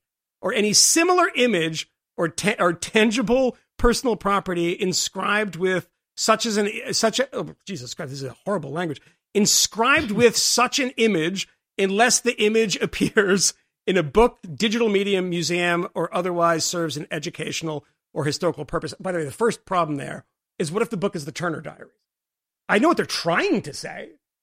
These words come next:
that, like, if there's a, a swastika in a history book about World War Two, you can't ban it.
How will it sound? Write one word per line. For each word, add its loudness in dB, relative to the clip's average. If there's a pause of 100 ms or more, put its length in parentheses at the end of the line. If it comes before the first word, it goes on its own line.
(140)
that, 2
like, 2
if -2
there's 2
a, -4
a -2
swastika -6
in -6
a -6
history -6
book -6
about -4
World -8
War -12
Two, -10
you -10
can't -14
ban -6
it. -12